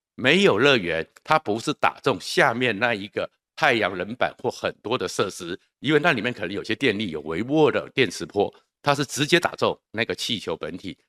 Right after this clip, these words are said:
那你怎么瞄准呢？红外线追热，那不对，红外线成像，因为它那个气球其实雷达也不好侦测，雷达往往侦测的是金属材料，也不好抓到那个地方，所以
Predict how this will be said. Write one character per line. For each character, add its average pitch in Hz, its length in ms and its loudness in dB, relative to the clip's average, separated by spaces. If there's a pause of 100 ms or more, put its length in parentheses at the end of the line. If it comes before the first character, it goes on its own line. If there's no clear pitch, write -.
(160)
那 170 160 2
你 156 160 0
怎 95 160 -4
么 92 80 -2
瞄 110 220 0
准 92 220 -4
呢？ 76 140 -8 (400)
红 98 180 -2
外 156 180 6
线 117 280 0 (120)
追 123 160 4
热， 123 200 2 (360)
那 120 100 -4
不 82 160 -16
对， 107 240 0 (360)
红 107 200 2
外 156 240 4
线 117 340 0
成 110 300 -4
像， 131 260 2 (260)
因 127 140 0
为 117 120 4
它 123 160 2
那 127 80 0
个 120 100 -4
气 117 180 -4
球 80 220 -6
其 101 160 -6
实 82 240 -8 (200)
雷 123 260 4
达 135 180 2
也 113 120 0
不 117 200 -4
好 - 140 -10
侦 101 200 -2
测， 92 200 0
雷 117 180 -4
达 120 160 2
往 113 140 0
往 123 160 -2
侦 98 160 -2
测 98 120 0
的 90 80 -4
是 90 60 -4
金 127 240 -2
属 87 100 -8
材 69 180 -12
料， 87 200 -4 (320)
也 95 180 -4
不 - 160 0
好 101 200 -4 (100)
抓 127 240 6
到 113 160 4
那 101 80 -6
个 95 100 -4
地 85 160 -10
方， 85 240 -2 (320)
所 127 160 2
以 127 160 -2